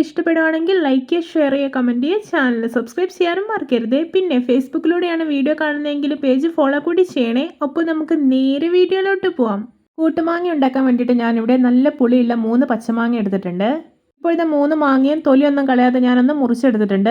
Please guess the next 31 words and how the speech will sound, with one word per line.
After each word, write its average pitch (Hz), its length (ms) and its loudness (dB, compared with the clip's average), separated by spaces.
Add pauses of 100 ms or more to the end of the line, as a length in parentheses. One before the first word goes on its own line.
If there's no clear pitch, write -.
(160)
ഇനി 330 140 0
ഇതിലോട്ട് 311 320 2
ആവശ്യത്തിന് 269 460 2
ഉപ്പ് 254 200 -2
ചേർത്ത് 220 260 0
കൊടുക്കാം. 220 280 -2
എന്നിട്ട് 262 240 -2
നന്നായിട്ടൊന്ന് 269 600 -2
മിക്സ് 240 200 -2
ചെയ്തതിനു 247 300 2
ശേഷം 247 240 0
ഒരു 247 100 0
ഹാഫ് 247 260 0
അവർ 240 200 0
ഇതൊന്ന് 226 320 0
മാറ്റി 220 280 0
വയ്ക്കാം. 208 320 -4 (560)
ഞാനിവിടെ 330 340 0
ഒരു 320 160 0
പാൻ 262 220 2 (120)
അടുപ്പത്ത് 226 320 -2
വെച്ചിട്ടുണ്ട്. 196 400 0 (340)
ഇതിലോട്ട് 339 420 0
വൺ 277 120 0 (120)
ടീസ്പൂൺ 311 340 -2 (120)
കടുകും 220 360 0 (220)
അര 285 220 2
ടീസ്പൂൺ 302 400 -2
ഉലുവ 220 260 2
ഇട്ട് 202 140 -4
കൊടുക്കാം. 220 260 0